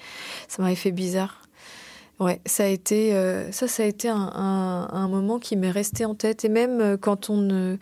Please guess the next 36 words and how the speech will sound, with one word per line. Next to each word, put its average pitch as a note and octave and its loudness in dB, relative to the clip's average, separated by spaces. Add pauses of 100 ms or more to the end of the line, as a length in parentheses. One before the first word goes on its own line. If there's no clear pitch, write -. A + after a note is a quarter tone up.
(360)
quand G3 -2
on G3 2
va G#3 2
aux, F#3 2
aux F#3 2
cérémonies, G3 2
euh, E3+ 0
des, F3 0
des F3+ 0
sept, G3 -2
huit G3+ -4
et F#3+ 2
neuf F#3+ 0
janvier, G3+ 2
euh, F3+ 0 (1000)
parfois G3+ 4
je A3 2
me G3+ 2
projette G#3 2
de, F#3 2
dans, F3 2
dans F3+ 0
cinq A#3 -2
ou G3+ 0
dix F#3 2
ans B3 2
en G3+ 4
me F3+ 2
disant, « F#3 0
Mais F#3 2
bientôt E3 -2
il F#3+ -6
y F3+ -6
aura F3+ -6
plus - -20
personne. » B3 -4